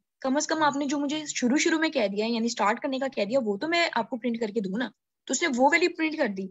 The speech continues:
लेकिन आगे जब check किया कि step लो, तो उसने कहा, "भाई, मेरी range से बाहर है, मैं आगे print ही नहीं कर सकता।" तो मैंने आपको ये value दे दी है,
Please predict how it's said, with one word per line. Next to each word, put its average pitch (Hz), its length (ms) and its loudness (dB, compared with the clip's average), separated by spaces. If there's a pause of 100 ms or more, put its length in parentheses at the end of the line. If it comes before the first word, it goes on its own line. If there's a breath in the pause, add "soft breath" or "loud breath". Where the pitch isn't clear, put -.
(340)
लेकिन 277 180 0
आगे 254 220 4
जब 330 120 2
check 330 220 0
किया 311 120 2
कि 302 100 0
step 262 220 2
लो, 277 140 2
तो 294 100 -2
उसने 302 140 -4
कहा, 320 120 4
"भाई, 285 220 2
मेरी 262 240 0
range 240 220 0
से 269 60 -2
बाहर 208 200 0
है, 240 60 -2
मैं 226 100 -2
आगे 214 180 -2
print 226 220 -4
ही 262 60 -4
नहीं 262 120 -2
कर 226 80 0
सकता।" 202 300 -10
तो - 360 -12
मैंने 220 120 2
आपको 233 180 0
ये 254 100 4
value 247 220 4
दे 214 120 2
दी 214 120 0
है, 262 100 0